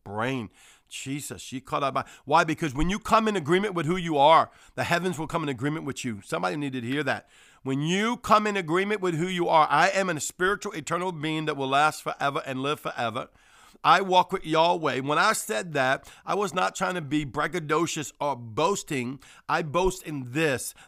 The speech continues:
that Yeshua the Christ is my Lord and Savior. That is what I boast in. It is by him that I have laid myself down and made myself a bondservant unto my King. For he is my King and Lord and Savior and deliverer of the whole earth. But in that,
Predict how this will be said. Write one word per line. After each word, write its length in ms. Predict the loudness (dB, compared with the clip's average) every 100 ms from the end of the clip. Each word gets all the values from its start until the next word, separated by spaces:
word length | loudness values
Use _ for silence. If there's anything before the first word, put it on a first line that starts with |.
| -4
that 160 | -4
Yeshua 480 | -2 -4 -2 0 0
the 80 | -4
Christ 400 | -2 -2 -2 -6
is 140 | -10 -2
my 160 | 0
Lord 260 | 0 -2 -4
and 120 | -6
Savior. 360 | -6 -4 -4 -2
That 220 | 2 2
is 140 | 0
what 100 | -2
I 140 | -2 -2
boast 340 | -4 -8 -10
in. 160 | -12 -12 -18 -20 -6
It 120 | -4
is 120 | -4
by 300 | 0 2 2
him 280 | 0 -4 -2
that 100 | 0
I 140 | 2 2
have 160 | 0
laid 240 | -2 -2 -2
myself 500 | -2 -2 -2 -4 -2
down 300 | 0 2 0 -10 -12
and 200 | -8 -4
made 180 | -4 0
myself 440 | -2 -2 -4 -2
a 60 | -6
bondservant 920 | -6 0 2 2 0 -2 -2 -2 -8
unto 260 | -8 -4
my 160 | -2 -2
King. 380 | -2 -6 -6 -8 -16 -10
For 140 | -4
he 140 | 0 -2
is 160 | -2
my 240 | 0 0 0
King 360 | -6 -4 -4
and 160 | -4 0
Lord 220 | 0 0
and 180 | -2 -6
Savior 440 | -6 -6 -4 -4
and 160 | -6 -6
deliverer 420 | -6 -4 -4 -4
of 120 | -2
the 100 | -4
whole 240 | -4 -4 -2
earth. 280 | -2 -4 _ -20 -20 _ -8
But 200 | -6 -4
in 280 | -4 -2 2
that, 280 | 2 2